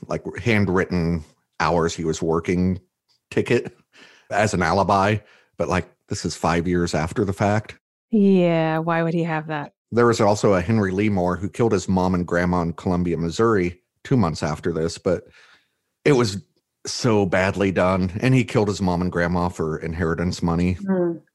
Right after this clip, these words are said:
Speaker 1: You know, it had motive all over it, and he got caught immediately. But, yeah, I mean, there's so many suspects. And one thing that I, I think people don't quite grasp is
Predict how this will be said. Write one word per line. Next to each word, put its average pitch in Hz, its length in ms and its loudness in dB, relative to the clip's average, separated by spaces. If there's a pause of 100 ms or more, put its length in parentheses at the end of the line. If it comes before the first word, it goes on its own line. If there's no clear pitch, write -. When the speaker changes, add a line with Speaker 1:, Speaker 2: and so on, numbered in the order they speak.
(220)
Speaker 1:
You 85 100 -2
know, 76 140 0
it - 40 -2
had 80 140 0
motive 80 380 0
all 76 220 -2
over 78 340 -2
it, - 80 -6
and 90 100 -2
he 85 60 2
got - 180 -4
caught 78 240 0
immediately. 80 720 -4 (720)
But, 131 400 2 (320)
yeah, 127 420 2
I 117 100 2
mean, 117 440 2
there's 120 160 0
so 135 320 2
many 151 260 4
suspects. 131 540 -2
And 123 140 2
one 180 140 2
thing 190 200 -4
that 170 120 -2
I, 147 140 0 (500)
I - 60 -8
think 165 300 -6
people 147 300 -4
don't 131 200 -2
quite 107 280 -2
grasp 101 460 0
is 87 220 -4